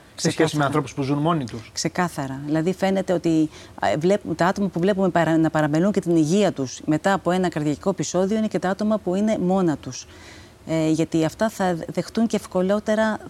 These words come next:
Speaker 2: θα είναι και πιο θε-, εύκολα θύματα και της κατάθλιψης που επέρχεται. Γιατί κάποια μορφή κατάθλιψης έρχεται, αλλά εξισορροπείς αν έχεις και ένα περιβάλλον που θα σε στηρίξει δίπλα και θα σου δείξει να καταλάβει ότι είναι κάτι περαστικό στη ζωή, θα περάσει με τη βοήθεια τη δική του, του ίδιου του ατόμου, της οικογένειάς του και των γιατρών του.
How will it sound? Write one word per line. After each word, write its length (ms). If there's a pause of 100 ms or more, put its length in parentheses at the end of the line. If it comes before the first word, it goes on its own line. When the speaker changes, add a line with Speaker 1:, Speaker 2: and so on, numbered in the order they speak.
Speaker 2:
θα 140
είναι 200
και 140
πιο 260
θε-, 200
εύκολα 400
θύματα 420
και 100
της 140
κατάθλιψης 600
που 80
επέρχεται. 280
Γιατί 160
κάποια 260
μορφή 200
κατάθλιψης 600
έρχεται, 440 (400)
αλλά 220
εξισορροπείς 840 (280)
αν 140
έχεις 160
και 80
ένα 100
περιβάλλον 360
που 100
θα 80
σε 80
στηρίξει 460
δίπλα 360 (100)
και 100
θα 100
σου 220
δείξει 260
να 60
καταλάβει 540
ότι 300 (300)
είναι 200
κάτι 220
περαστικό 480
στη 140
ζωή, 340
θα 140
περάσει 500
με 100
τη 100
βοήθεια 520 (380)
τη 100
δική 360
του, 120
του 100
ίδιου 160
του 100
ατόμου, 380
της 80
οικογένειάς 580
του 120
και 100
των 100
γιατρών 360
του. 100